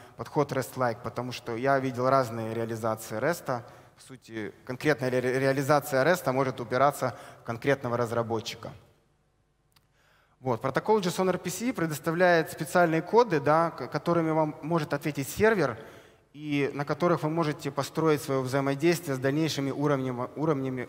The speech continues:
уровнями вашей бизнес-логики. Да, если в случае rest-подхода у нас, э, ошибки транспорта смешиваются с ошибками бизнес-логика, то в json R P C эти два, эти две концепции разделены.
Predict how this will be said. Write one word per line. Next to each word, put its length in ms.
уровнями 480
вашей 440
бизнес-логики. 800
Да, 160
если 440
в 100
случае 360
rest-подхода 840
у 120
нас, 360
э, 220
ошибки 380
транспорта 800
смешиваются 600
с 100
ошибками 440
бизнес-логика, 760
то 160
в 60
json 360
R 80
P 140
C 240
эти 800
два, 340
эти 220
две 160
концепции 500
разделены. 720